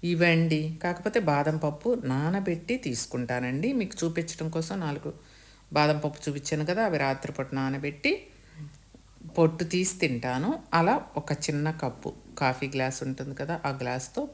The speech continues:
పాలు, గేదె పాలే తీసుకుంటానండి. మీకుంటే ఆవు పాలైనా తీసుకోవచ్చు. చూశారు కదండి, నేనైతే ఇవి మార్నింగ్ టైము వారానికి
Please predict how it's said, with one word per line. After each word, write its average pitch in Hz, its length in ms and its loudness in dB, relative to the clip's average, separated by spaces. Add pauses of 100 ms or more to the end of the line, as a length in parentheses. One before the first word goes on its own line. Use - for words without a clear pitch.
పాలు, 113 380 -2 (680)
గేదె 147 260 2
పాలే 147 300 0
తీసుకుంటానండి. 127 920 -6
మీకుంటే 151 480 -4 (120)
ఆవు 127 140 0
పాలైనా 127 460 -2
తీసుకోవచ్చు. 127 880 -2 (180)
చూశారు 226 380 -2
కదండి, 185 460 -4 (840)
నేనైతే 175 540 -4 (840)
ఇవి 214 500 -4
మార్నింగ్ 190 480 -2
టైము 180 580 -6 (280)
వారానికి 208 800 0